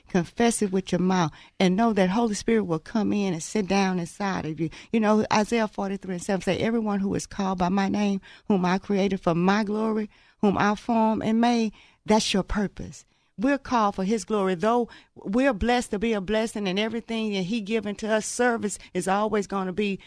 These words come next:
for mankind. But the glory goes to God. And, and, and, and that's what it's all about.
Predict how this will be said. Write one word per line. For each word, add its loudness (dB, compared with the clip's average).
for 2
mankind. 0
But -2
the -4
glory 0
goes -2
to -4
God. -2
And, 2
and, 0
and, 2
and 0
that's 2
what -2
it's -6
all 0
about. 2